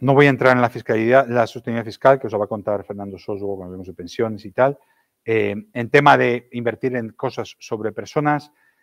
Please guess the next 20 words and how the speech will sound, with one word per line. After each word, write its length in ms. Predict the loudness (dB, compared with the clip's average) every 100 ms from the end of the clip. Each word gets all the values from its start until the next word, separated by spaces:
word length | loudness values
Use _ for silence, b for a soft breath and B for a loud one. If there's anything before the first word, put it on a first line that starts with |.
| _ _ _
creo 220 | -2 -2
que, 280 | -4 -8 -12 _
mm, 420 | -18 -14 -14 -10 -4
mucho 280 | -4 0 -2
dinero 340 | -2 -2 -2
gastado 540 | -2 -2 0 0 0
en 240 | -4 -10 -16 _ _ _ -14
rehabilitar 600 | -8 -8 -8 -4 -2 -2
viviendas, 600 | -2 -2 -2 -2 -6 -6
cuatro 200 | -10 -10
mil 80 |
ochocientos 280 | -10 -14 -16
millones, 600 | -12 -4 -4 -4 -8 -14 _
y 140 | -20
en, 240 | -20 -20 _ _
y 60 | -20
en 80 | -20
comprar 300 | -12 -8 -8
coches 240 | -8 -12
eléctricos, 500 | -8 -6 -6 -8 -8